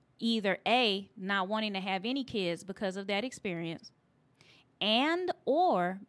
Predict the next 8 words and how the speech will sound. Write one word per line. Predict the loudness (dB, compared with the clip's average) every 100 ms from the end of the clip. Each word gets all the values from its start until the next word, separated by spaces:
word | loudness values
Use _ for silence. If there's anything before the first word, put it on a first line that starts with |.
| -8
B, | -2 0 0 -2 -4 -10 _ _ _ _ _ _ _ _ _ _ _ _ _ _ _ _ _ _ _ -12
she | -2 -2 0
ends | -2 0
up | -2 0
being | -2 -2
a | -4
teen | -6 -6 -4 -2
mom. | -4 -6 -8 -12